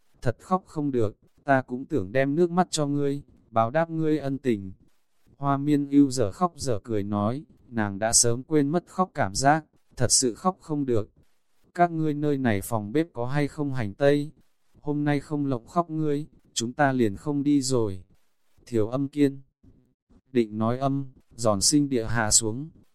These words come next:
Mạch Tử Hoàng nhìn thấy nàng như thế kiên quyết, cũng biết nàng là vì chính mình, mới có thể như vậy liều mạng nỗ lực. Cái mũi hơi hơi đau xót, nồng đậm hạnh phúc cảm giác, ở trong lòng kích động. Hắn thề nhất định phải hảo hảo che chở nàng,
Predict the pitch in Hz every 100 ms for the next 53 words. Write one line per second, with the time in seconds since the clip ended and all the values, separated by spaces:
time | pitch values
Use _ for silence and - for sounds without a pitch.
0 | _ - 123 107 - 113 95 113 107 104
1 | 107 98 98 123 147 127 104 117 135 123
2 | 120 - 156 143 160 175 - _ _ -
3 | 131 147 185 147 123 104 104 101 107 101
4 | 117 117 147 135 101 95 - - 117 117
5 | 113 - 127 160 101 135 160 143 135 107
6 | 107 101 110 104 117 143 151 113 - _
7 | _ _ _ - 113 120 135 151 147 147
8 | 135 143 143 143 - 156 156 _ _ -
9 | 117 104 101 107 110 110 113 196 190 143
10 | 98 101 139 156 - _ _ 110 92 143
11 | 135 123 101 95 175 160 135 117 _ _
12 | _ _ - 117 135 139 117 117 180 165
13 | 143 107 - 104 92 110 85 113 90 -
14 | 135 127 127 95 107 101 95